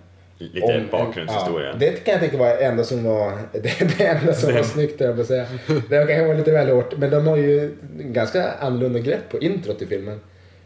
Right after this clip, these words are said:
Speaker 2: För det är ju animerat.
Speaker 1: Jo, precis.
Speaker 2: Själva sagan de berättar. Och det är, först tänkte jag, "Herregud, vad är det för budget? Det är ju väldigt dåligt
Speaker 1: Väldigt
Speaker 2: animerat."
Speaker 1: dåligt animerat, jo.
Speaker 2: Men sen ser jag att det var nog tänkt att det
Speaker 1: Det var
Speaker 2: skulle vara
Speaker 1: tänkt
Speaker 2: så.
Speaker 1: så, ja, precis.
Speaker 2: Eh,
Speaker 1: Det var
Speaker 2: vilket
Speaker 1: det.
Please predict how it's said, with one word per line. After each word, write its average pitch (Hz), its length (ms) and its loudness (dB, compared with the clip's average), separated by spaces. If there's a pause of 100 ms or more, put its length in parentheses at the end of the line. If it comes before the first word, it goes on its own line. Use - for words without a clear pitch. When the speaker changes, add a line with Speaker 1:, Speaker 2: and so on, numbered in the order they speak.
Speaker 2:
För 113 100 -8
det 127 140 4
är - 160 -2
ju 139 160 2
animerat. 117 680 -4 (300)
Speaker 1:
Jo, 120 240 0 (240)
precis. 101 360 -8
Speaker 2:
Själva 110 240 0
sagan 117 420 2
de 135 100 0
berättar. 101 280 -2
Och 113 60 -2
det 117 220 2
är, 107 80 -2 (380)
först 180 180 2
tänkte 123 200 0
jag, 113 80 0
"Herregud, 117 500 -2
vad 110 120 0
är 131 60 2
det 147 60 0
för 147 100 -2
budget? 98 300 -4
Det 107 60 -2
är 107 40 2
ju 113 80 2
väldigt 101 260 -2
dåligt 123 260 2
Speaker 1:
Väldigt 104 180 2
Speaker 2:
animerat." 98 180 2
Speaker 1:
dåligt 110 180 2
animerat, 85 340 -4
jo. 107 240 -2 (160)
Speaker 2:
Men 120 140 -2
sen 156 140 2
ser 156 140 0
jag 147 100 6
att - 100 0
det 135 60 0
var 139 120 2
nog 165 200 -2 (160)
tänkt 139 460 -2
att 92 60 0
det 92 60 -8
Speaker 1:
Det 98 60 2
var 98 80 2
Speaker 2:
skulle 92 160 0
vara 85 60 -4
Speaker 1:
tänkt - 120 -8
Speaker 2:
så. - 80 -10
Speaker 1:
så, 71 60 -6
ja, 65 140 -4
precis. - 420 -12
Speaker 2:
Eh, 95 60 -6 (100)
Speaker 1:
Det 92 40 2
var 87 60 -2
Speaker 2:
vilket - 220 -4
Speaker 1:
det. - 0 -